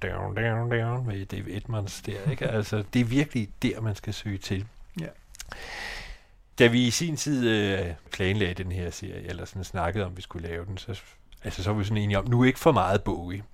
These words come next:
Speaker 1: Og, øh, vi prøver også på at holde os på måtten, men jeg tror nok, det er tredje udsendelse i træk, fordi vi slutter af med Bowie, øh, simpelthen.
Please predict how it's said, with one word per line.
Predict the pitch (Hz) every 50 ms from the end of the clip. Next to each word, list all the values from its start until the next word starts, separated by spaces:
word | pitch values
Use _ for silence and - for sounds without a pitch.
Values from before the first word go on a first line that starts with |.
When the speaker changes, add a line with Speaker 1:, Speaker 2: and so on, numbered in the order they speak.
| - - - - - - - - - - - - -
Speaker 1:
Og, | - 107 101 92 87 87
øh, | 87 87 87 82 - - - -
vi | - 107
prøver | - - 120 127 135 123
også | 120 -
på | - 123
at | 101
holde | 98 101 104 113
os | 113 - -
på | - 101
måtten, | 95 95 90 90 92 113 113
men | 98 98
jeg | 101
tror | - 113
nok, | 104 104 -
det | - 104
er |
tredje | - - - 101 101 107
udsendelse | 104 101 - - 113 - - - 139
i | 117
træk, | - - - - 110 101 - -
fordi | - - - 113 - 113 107 101 98
vi | 107
slutter | 101 - - 120 113 113
af | 110 104 101
med | 107 104
Bowie, | - 101 92 98 98 98 104 - - - - - - -
øh, | - 113 107 101 104
simpelthen. | - - 113 107 107 95 101 104